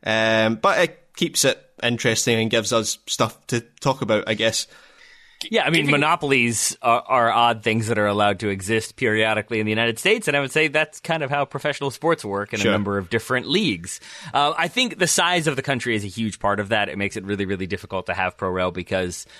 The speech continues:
Speaker 2: a smaller team that, like, has a couple good seasons and suddenly finds them in Major League Soccer and has to travel across the country, uh, back and forth every single week, it's probably not gonna be able to make that happen. So there's obviously geographic obstacles to pro rel, and there's,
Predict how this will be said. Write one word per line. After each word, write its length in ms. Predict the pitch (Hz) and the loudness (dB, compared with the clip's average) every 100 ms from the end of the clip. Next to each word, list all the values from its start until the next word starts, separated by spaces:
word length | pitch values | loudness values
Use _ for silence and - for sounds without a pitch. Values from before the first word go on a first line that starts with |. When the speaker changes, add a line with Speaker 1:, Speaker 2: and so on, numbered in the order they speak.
| - - - | -20 -20 -2
Speaker 2:
a 100 | 123 | 0
smaller 420 | 117 131 131 131 120 | 0 2 4 4 2
team 360 | 143 135 127 | 2 2 4
that, 280 | 120 110 - | 2 2 0
like, 220 | 110 98 | 0 0
has 280 | - 123 127 | 0 -2 0
a 60 | 127 | 0
couple 220 | 135 139 | 0 0
good 160 | 139 135 | -2 -2
seasons 480 | 185 160 139 127 | -2 0 0 0
and 140 | 117 107 | -2 -2
suddenly 260 | 127 117 | -2 -2
finds 300 | 113 120 117 | 0 0 0
them 100 | 117 | 0
in 100 | 113 | 0
Major 240 | 113 113 101 | 2 0 0
League 160 | 107 | -2
Soccer 380 | 160 156 120 104 | 0 0 0 -2
and 80 | 95 | 0
has 200 | 104 - | -2 -4
to 80 | 110 | -6
travel 400 | - 113 110 110 | 0 0 2 2
across 340 | 104 123 113 | 2 0 0
the 100 | - | -4
country, 600 | 113 139 131 117 110 120 - - - | -2 -2 0 2 2 0 -4 -10 -2
uh, 220 | 113 104 | 0 2
back 220 | 113 - | 0 -2
and 120 | 110 | -4
forth 320 | 120 123 120 | 2 2 2
every 220 | 117 104 110 | 0 0 -2
single 260 | 113 113 | -2 0
week, 260 | 143 202 - | 2 0 -2
it's 160 | 160 | -6
probably 220 | - 165 160 | 0 0 0
not 260 | 170 - | -2 -2
gonna 160 | 123 127 | -4 0
be 60 | |
able 100 | 120 | 2
to 60 | 113 | 2
make 160 | 110 110 | 0 -2
that 100 | 101 | 0
happen. 360 | 113 98 85 | -2 -2 -6
So 140 | - 135 | -2 4
there's 260 | 135 131 - - - | 4 2 -4 -8 0
obviously 520 | 170 185 175 156 131 | 0 2 0 2 0
geographic 800 | 120 131 110 117 117 117 104 - - - - | 2 2 2 2 0 0 -4 -6 -20 -20 -4
obstacles 800 | 123 131 - - 120 104 101 - - | 0 0 0 -2 0 -2 -2 -6 -8
to 340 | - 143 135 123 | -2 2 2 2
pro 200 | 135 113 | 0 2
rel, 360 | 110 113 113 | 4 4 2
and 100 | 101 | 0
there's, 260 | 104 104 | 0 -2